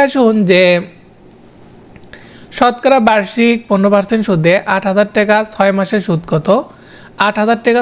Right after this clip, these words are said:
ছয় মাসের সুদ চাইছে। তার মানে আপনি কি করবেন যে আট হাজার গুণুন পনেরো পার্সেন্ট মানে পনেরো ভাগ একশো গুণুন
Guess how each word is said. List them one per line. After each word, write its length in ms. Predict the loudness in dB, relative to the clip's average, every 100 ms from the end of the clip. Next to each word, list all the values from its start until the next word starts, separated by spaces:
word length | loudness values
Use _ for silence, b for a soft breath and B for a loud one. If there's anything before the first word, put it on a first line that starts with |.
| 0
ছয় 180 | 0 0
মাসের 220 | 0 -2 -2
সুদ 140 | -2 -2
চাইছে। 280 | -2 0 0 -2 -2
তার 120 | 0 2
মানে 180 | 2 0 0 -2
আপনি 180 | -2 -4 -4
কি 80 | 0
করবেন 260 | 2 2 0 0
যে 100 | 0 0
আট 80 | -2 -4
হাজার 280 | -2 0 0 -6 -16 -20 _ -20 -20 -8 -2 0
গুণুন 340 | 2 2 2 -2 -6 0
পনেরো 260 | 2 2 0
পার্সেন্ট 240 | 0 0 0
মানে 120 | 0 0
পনেরো 260 | 0 0 0 0
ভাগ 120 | -2 -4 -6
একশো 320 | -6 -4 0 0 -2 -16 -20 -6 0
গুণুন 300 | 2 2